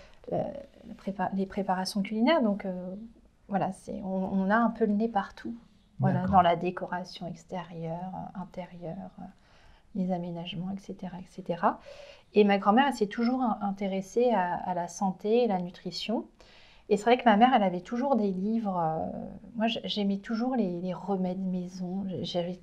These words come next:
Speaker 1: toujours le nez dedans, toujours, sur la physiologie humaine, sur, sur la santé humaine, j'avais toujours mon nez dedans.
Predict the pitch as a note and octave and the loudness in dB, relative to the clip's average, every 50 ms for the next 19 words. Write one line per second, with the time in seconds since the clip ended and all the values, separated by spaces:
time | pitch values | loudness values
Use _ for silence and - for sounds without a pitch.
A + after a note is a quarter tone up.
0 | _ _ - C#4+ D4 D4 B3+ A3 A3 A#3+ C#4+ C#4 B3+ G#3+ G3+ G3 F#3+ F#3+ G3+ A#3 | _ _ 0 2 4 4 4 4 2 2 4 4 4 4 4 0 0 0 0 0
1 | A#3 F#3 - - - - - - _ _ _ _ _ - - B3 A#3+ - - B2+ | 0 -2 -4 -6 -8 -10 -12 -14 _ _ _ _ _ -10 -6 -2 -2 -2 -2 -2
2 | A#2+ - - - - - F#3 F3+ F3 E3+ E3+ - - F#3+ F3+ F#3 F#3 F3+ F3+ F3+ | -6 -8 -10 -12 -14 -12 -10 -6 -6 -6 -6 -6 -6 -4 -2 -2 -2 -2 -2 -2
3 | F3+ F3 F3 F3+ F3 E3+ E3+ E3 E3+ F#3 G3 G3+ G#3+ G3+ - - F#3+ F3+ - - | -2 -4 -6 -6 -8 -8 -6 -4 0 0 0 2 0 -2 -4 -4 -6 -6 -6 -10
4 | - - - - - - - - - - _ - - - - F#3+ F#3 F#3+ F#3+ F#3 | -18 -20 -20 -20 -20 -20 -20 -20 -20 -20 _ -16 -6 -2 0 2 2 2 2 0
5 | - - A#3+ A3 G#3+ - B3 A#3+ A3+ G#3 G3+ A#3+ C4+ C4 G#3 F#3 E3+ E3+ E3+ - | 2 4 4 4 6 8 8 8 8 8 6 6 4 4 2 2 0 -2 -4 -8
6 | - _ - - C4 C4 B3 A#3 - A3+ B3 C#4 C#4+ - A3+ G3 F#3 F#3 F#3 F#3 | -12 _ 0 2 4 4 4 2 2 2 2 2 2 0 -2 -2 -2 0 0 0
7 | G#3+ A#3 A#3 - - E3+ F3 G3 F#3 F#3 E3 - | -2 -2 -2 -6 -6 -2 0 0 0 0 -2 -6